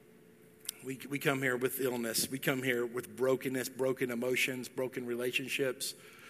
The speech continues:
broken careers. And this is not the place to come to pretend we have it all together. This is a place to come and receive healing from the Lord. The, the, the greatest healing we receive from the Lord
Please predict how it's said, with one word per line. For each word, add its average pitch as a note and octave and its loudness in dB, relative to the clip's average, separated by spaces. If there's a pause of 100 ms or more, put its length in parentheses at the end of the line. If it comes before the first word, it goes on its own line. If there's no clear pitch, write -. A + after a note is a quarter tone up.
(160)
broken B2 2
careers. B2 4 (800)
And B2 -2
this D#3 4
is F3+ 2
not E3+ 2
the F3+ -2
place D3+ 2
to - -6
come A2+ -2 (720)
to D3 0
pretend B2 4 (220)
we C3 4
have B2 4
it A#2+ 2
all A#2 6
together. A2 2 (1200)
This B2 2
is C3+ -2
a C#3+ 2
place C3 2
to A#2 -4
come A#2+ 0
and A#2 -2
receive A#2+ 0 (320)
healing A2+ 2 (140)
from C3+ 0
the B2 4
Lord. A#2 6 (1200)
The, C3+ 0
the, C#3 0 (220)
the D3+ 0
greatest F3 8
healing D#3+ 2
we D3 2
receive C#3+ 2
from C#3 -2
the C3+ 0
Lord C#3 4